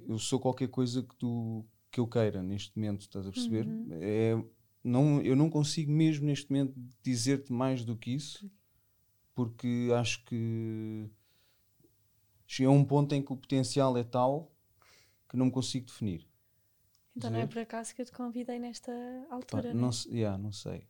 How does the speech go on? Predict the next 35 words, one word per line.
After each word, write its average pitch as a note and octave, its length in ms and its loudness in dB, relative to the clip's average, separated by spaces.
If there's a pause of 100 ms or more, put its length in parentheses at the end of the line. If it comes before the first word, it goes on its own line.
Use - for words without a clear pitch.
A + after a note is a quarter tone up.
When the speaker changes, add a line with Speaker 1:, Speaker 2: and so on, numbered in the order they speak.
Speaker 1:
Mas A2+ 240 0
é A#2+ 120 6
mesmo C#3 440 4
isso, G#2+ 200 -2
ou G#2 60 -2
seja, G#2 340 -2
eu G#2 400 -6 (560)
não A#2+ 160 4
te A#2 60 -2
vou B2+ 80 4
dizer A#2+ 160 2
que A#2 80 -4
sou A#2+ 160 0
pai, B2 300 4
que - 80 -8
sou A#2 200 -2
isto, C#3+ 340 -2
isso - 160 -8
não A#2+ 80 0
me A2+ 60 -4
faz A#2 180 -2
sentido A#2 320 -2
nenhum. A#2+ 220 2
Speaker 2:
Claro. G#3 400 -10 (640)
Speaker 1:
É, A2+ 760 4 (340)
pá, A2 160 2
o B2 240 2
para C3+ 220 8
hoje, D3+ 600 6 (220)
aquilo B2 220 -4
que C3 100 -4
eu B2+ 80 4
acho B2+ 180 0
que - 80 -8
eu A#2 140 -4